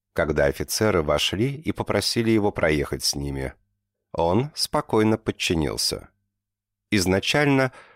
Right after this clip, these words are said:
Гильярду предъявили обвинение в тринадцати убийствах,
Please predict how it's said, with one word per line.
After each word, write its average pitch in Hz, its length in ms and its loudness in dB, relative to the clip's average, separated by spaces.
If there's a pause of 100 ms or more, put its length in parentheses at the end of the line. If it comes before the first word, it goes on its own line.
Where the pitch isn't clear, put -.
(160)
Гильярду 123 580 2
предъявили 101 600 2
обвинение 101 760 2
в - 80 -8
тринадцати 101 640 0
убийствах, 78 920 -4